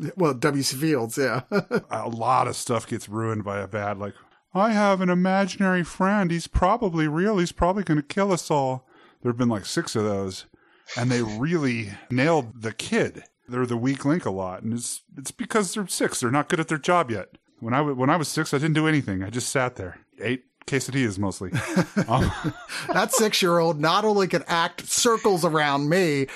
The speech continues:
Speaker 1: they could probably also beat the shit out of me in Mortal Kombat. Let's face it. Every six-year-old I've ever met is, like, so much better at video games than any of us will ever be.
Speaker 2: I get on and try to play Apex Legends sometimes, and just the,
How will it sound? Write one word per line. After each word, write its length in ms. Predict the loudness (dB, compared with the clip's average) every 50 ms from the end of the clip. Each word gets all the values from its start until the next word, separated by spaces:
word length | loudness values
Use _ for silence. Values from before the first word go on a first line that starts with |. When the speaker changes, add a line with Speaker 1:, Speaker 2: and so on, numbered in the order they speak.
| -10 -2
Speaker 1:
they 120 | 0 0 2
could 200 | 2 0 0 2
probably 300 | 2 2 2 4 2 2
also 320 | 2 2 2 2 0 0
beat 280 | 0 -2 -4 -4 -4 -4
the 100 | -4 -2
shit 200 | 0 0 2 2
out 140 | 0 0
of 60 | 0 -2
me 140 | -2 -2
in 60 | -2 -2
Mortal 280 | -2 -2 0 -2 -2
Kombat. 500 | -2 -2 -2 -2 -2 -6 -8 -12 -16 -18 _
Let's 160 | -20 -16 -14 -10
face 280 | -10 -10 -10 -12 -14
it. 200 | -16 -16 -18 -20 -20 -20 -18 -12 -6 -2
Every 200 | 0 2 2 2
six-year-old 420 | 2 2 0 2 2 2 4 4 2
I've 100 | 2 2
ever 220 | 2 2 2 0
met 280 | 2 2 0 0 0 -2
is, 180 | -4 -6 -2
like, 220 | -2 -2 -2 -2 -4
so 200 | 0 0 0 2
much 240 | 0 -2 -4 -2
better 280 | 0 0 2 2 2 0
at 60 | 0
video 240 | -2 -2 -2 -2 -2
games 340 | -2 -2 -4 -4 -4 -4 -4
than 160 | -4 -6 -6 -2
any 260 | -2 -2 0 0 -2
of 120 | -2 -2
us 160 | -2 -4 -4 -4
will 180 | -6 -8 -6 -4
ever 320 | -2 -2 -2 -2 -2 -6 -6
be. 300 | -6 -10 -12 -12 -14 -20 _ _ _ _ -12
Speaker 2:
I 120 | -10 -10
get 180 | -6 -4 -2 0
on 140 | 0 0
and 100 | 0 -2
try 140 | -2 -2 -4
to 80 | -4 -4
play 260 | -4 -4 -4 -4 -4
Apex 400 | -6 -8 -6 -6 -6 -6 -6 -8
Legends 380 | -8 -8 -8 -4 -4 -4 -4 -4
sometimes, 560 | -4 -4 -4 -4 -4 -4 -2 -2 -4 -6 -8
and 100 | -10 -12
just 300 | -12 -12 -14 -14 -14 -14
the, 180 | -14 -14 -14